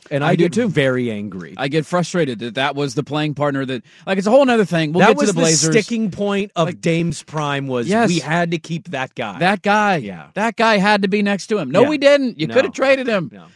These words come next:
Speaker 2: You coulda got Jeremy Grant five years ago and moved on, but they decided not to do that.
Speaker 1: Or somebody better, like Jimmy Butler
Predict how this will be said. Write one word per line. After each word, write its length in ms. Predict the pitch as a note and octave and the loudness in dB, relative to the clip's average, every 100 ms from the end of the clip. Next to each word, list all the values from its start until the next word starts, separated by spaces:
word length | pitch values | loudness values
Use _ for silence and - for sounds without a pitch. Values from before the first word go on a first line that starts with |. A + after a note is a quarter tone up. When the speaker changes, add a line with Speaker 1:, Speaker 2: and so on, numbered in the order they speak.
| _ | _
Speaker 2:
You 100 | - E3 | -12 0
coulda 180 | - | 2
got 180 | A3 B3 | 2 0
Jeremy 360 | F3+ A3+ A#3+ A3+ | 0 0 0 0
Grant 280 | A3 A#3 F3 | 0 -2 0
five 260 | A3+ A3+ | 0 0
years 240 | G#3+ G#3+ F#3 | 0 -2 0
ago 240 | E3 D3+ | 0 0
and 80 | D3 | 2
moved 220 | F#3+ F#3 | 0 0
on, 320 | F#3 F3+ D3+ A#2 | -2 -2 -4 -6
but 120 | A#2 | -8
they 120 | C3 | -6
decided 400 | C3 F3 F#3 F#3+ | -6 -4 -4 -4
not 180 | D#3+ D#3 | -6 -8
to 80 | C#3 | -8
do 160 | A#2+ G2+ | -8 -8
that. 200 | E2 F3 | -4 -2
Speaker 1:
Or 100 | F3 | -2
somebody 400 | - A3 F#3+ D#3+ | -2 -2 -2 0
better, 280 | F3 F#3 D#3 | 0 0 0
like 260 | C3+ B2 - _ _ _ - | -4 -6 -10 _ _ _ -20
Jimmy 320 | A#2 D#3+ D3+ | -6 -2 -2
Butler 440 | B2+ D3 A2+ F2 | 0 -2 -2 -10